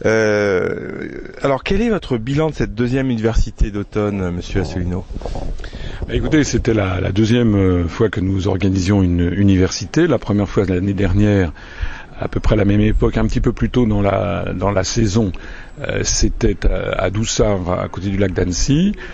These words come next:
Speaker 2: et, et cette année donc à côté de, de Tours. Euh, le bilan que j'en tire, c'est que, euh, le mouvement, euh, se développe.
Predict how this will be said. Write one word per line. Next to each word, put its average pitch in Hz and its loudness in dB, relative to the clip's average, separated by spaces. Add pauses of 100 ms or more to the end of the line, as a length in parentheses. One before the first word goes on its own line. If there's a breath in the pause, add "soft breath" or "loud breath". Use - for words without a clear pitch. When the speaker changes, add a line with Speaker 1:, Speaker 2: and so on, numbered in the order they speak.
(340 loud breath)
Speaker 2:
et, 101 0
et 107 2
cette - 0
année 110 2
donc 117 0
à 95 -2
côté - -2
de, 98 2
de 98 -2
Tours. 90 -4
Euh, - -6
le 98 -2
bilan 110 2
que 117 0
j'en 104 2
tire, 113 2
c'est - -4
que, - -2
euh, 90 2 (120)
le 90 0
mouvement, 104 2
euh, 82 -4
se - -6
développe. 104 2